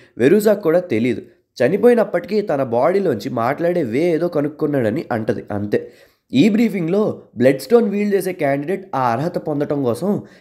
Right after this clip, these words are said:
ఇక్కడ జరిగే సెరమనీ హంట్‌లో ఒక మాన్స్టర్ ఉంటది. ఆ మాన్స్టర్ బాడీ మీద స్టిక్ చేసి ఉంచిన బ్లడ్ స్టోన్ని ఎవరైతే తీసుకుంటారో అది వాళ్ళదే అని చెప్తాడు. Basically సెరమనీ హంట్ అనేది ఒక పబ్జీ బ్యాటిల్ రాయల్ అనుకోవచ్చు. వెపన్స్ అన్నీ బ్యాటిల్ గ్రౌండ్స్‌లోనే ఉంటాయి,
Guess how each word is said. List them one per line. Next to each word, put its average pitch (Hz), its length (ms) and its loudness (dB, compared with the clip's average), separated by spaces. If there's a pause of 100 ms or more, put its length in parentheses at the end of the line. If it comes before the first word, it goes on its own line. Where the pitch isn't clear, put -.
ఇక్కడ 233 340 2
జరిగే 196 300 0
సెరమనీ 175 460 -2
హంట్‌లో 147 380 -4
ఒక - 300 -4
మాన్స్టర్ 139 520 0
ఉంటది. 147 400 -2 (400)
ఆ 196 180 6
మాన్స్టర్ 196 460 0
బాడీ 156 320 0
మీద 131 140 -4
స్టిక్ - 500 -10
చేసి 226 160 4
ఉంచిన 143 280 -2
బ్లడ్ 113 320 -2
స్టోన్ని 120 440 -2 (280)
ఎవరైతే 226 460 4
తీసుకుంటారో 147 580 -4 (140)
అది 110 140 -4
వాళ్ళదే 123 560 0
అని 185 120 -2
చెప్తాడు. 117 380 -4 (520)
Basically 190 520 4
సెరమనీ 175 420 -4
హంట్ 185 260 -4
అనేది 135 420 -4
ఒక 156 120 -4
పబ్జీ 117 460 -2
బ్యాటిల్ 175 400 4
రాయల్ 175 200 0
అనుకోవచ్చు. 135 500 -4 (420)
వెపన్స్ 233 380 4
అన్నీ 208 420 2
బ్యాటిల్ 127 480 0
గ్రౌండ్స్‌లోనే 160 500 -2
ఉంటాయి, 135 340 -4